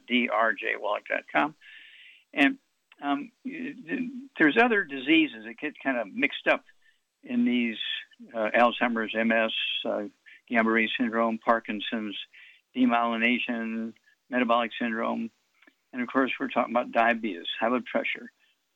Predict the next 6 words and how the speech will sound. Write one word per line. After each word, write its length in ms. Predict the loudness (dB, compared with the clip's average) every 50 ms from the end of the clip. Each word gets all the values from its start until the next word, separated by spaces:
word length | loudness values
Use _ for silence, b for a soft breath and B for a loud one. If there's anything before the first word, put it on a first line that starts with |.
| -10 -4
um, 420 | 0 0 0 0 0 -4 -6 -8 -10 -12 -6 0 4
obesity, 840 | 6 8 10 12 12 12 12 10 6 2 2 4 4 4 4 0 -4 _ B B B B B B _ _ _ _ -2
and 140 | 0 2 2
they're 120 | 4 2
all 200 | 2 2 2 0
just 220 | 2 0 0 0